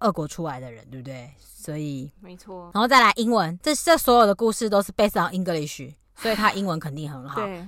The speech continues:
Speaker 1: 他可能有腔调，但是他的英文就是很好。不用说文法完不完美，也不需要在乎那些。
Speaker 2: 嗯。
Speaker 1: 但是他就是可以灵活的运用，不然他也不会说服这么多人。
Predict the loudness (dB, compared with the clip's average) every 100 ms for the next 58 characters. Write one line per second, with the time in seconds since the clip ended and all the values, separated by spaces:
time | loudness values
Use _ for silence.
0 | 0 4 4 4 2 0 -4 -4 -4 -2
1 | -2 -4 -4 -4 -4 -4 -4 -4 -4 -4
2 | -6 -4 -6 -6 -12 4 10 10 8 6
3 | 8 6 8 8 8 2 4 4 2 -6
4 | -8 -6 -6 -6 -4 0 0 0 -2 -4
5 | -8 -10 -12 -18 _ -6 -6 -6 -2 -2
6 | -2 -2 -2 -2 -6 -8 -6 -4 -4 -8
7 | -8 -10 -12 -12 -14 -12 -14 -18 _ -4
8 | -4 -4 -4 -6 -8 -12 -8 -8 -10 -4
9 | -4 -4 -8 -10 -10 -10 -12 -16 -16